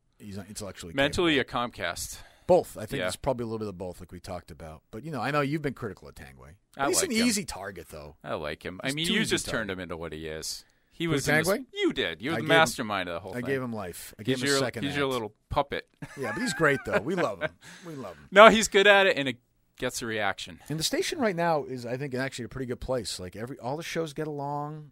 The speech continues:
Speaker 1: They, you know, sometimes a little inter-show feuding, but everybody's okay for right now. And it's
Speaker 2: Yeah.
Speaker 1: a rare moment of peace before another war.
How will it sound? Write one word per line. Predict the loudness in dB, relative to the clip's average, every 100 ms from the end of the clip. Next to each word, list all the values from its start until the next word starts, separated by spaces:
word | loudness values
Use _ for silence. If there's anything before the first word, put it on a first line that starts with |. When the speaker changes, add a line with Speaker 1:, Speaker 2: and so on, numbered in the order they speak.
| _
Speaker 1:
They, | -20 -20 -16
you | -12
know, | -12
sometimes | -10 -10 -10
a |
little | -8 -8
inter-show | -8 -4 -6
feuding, | -6 -8 -10 -10
but | -12
everybody's | -16 -12 -12 -10 -10
okay | -10 -4 -2 -2 -4
for | -10 -10
right | -10 -12
now. | -12 -12 -12
And | -6
it's | -2
Speaker 2:
Yeah. | -2
Speaker 1:
a | -2
rare | 0 2 2 -2 -6
moment | -8 -8 -10
of | -14 -12
peace | -10 -6 -6 -6
before | -8 -12 -12 -12
another | -14 -12 -12
war. | -14 -20 -20